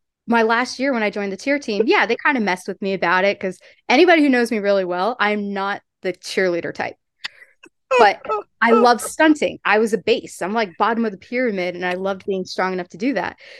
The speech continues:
Speaker 1: So one of our, um, during the fall, homecoming, we always had the blue and white series. So alumni would come back, we'd have our inter-squad scrimmage. But our homecoming game was right after our ga-, our series would end. So I was in the dugout that morning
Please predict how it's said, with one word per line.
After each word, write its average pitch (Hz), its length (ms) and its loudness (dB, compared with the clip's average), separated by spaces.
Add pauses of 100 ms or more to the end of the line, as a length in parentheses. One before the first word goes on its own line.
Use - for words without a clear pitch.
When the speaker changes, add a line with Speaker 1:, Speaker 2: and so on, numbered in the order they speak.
(140)
Speaker 1:
So 226 280 2
one 208 260 0
of 262 120 0
our, 214 280 4
um, 185 440 -6
during 214 240 2
the 185 60 -4
fall, 214 520 0 (500)
homecoming, 214 560 -2
we 185 100 -2
always 185 220 -2
had 180 300 -2
the 180 180 -10
blue 202 220 -2
and 190 100 -4
white 170 220 -6
series. 110 420 -10
So 170 220 -2
alumni 214 360 -2
would 208 140 -4
come 214 160 -4
back, 196 440 0 (220)
we'd 180 120 -4
have 175 140 -2
our 175 100 0
inter-squad 190 480 -2
scrimmage. 180 520 -6 (920)
But 185 120 2
our 196 80 4
homecoming 233 500 2
game 185 260 -2
was 180 180 -10
right 185 260 2
after 185 480 0
our 170 160 -2
ga-, 170 280 -8
our 175 320 -2
series 302 400 2
would 175 100 -2
end. 165 300 -8 (160)
So - 160 0
I 202 120 6
was 240 160 0
in 226 200 0
the 226 80 0
dugout 185 540 -4
that 160 160 -2
morning 185 440 -2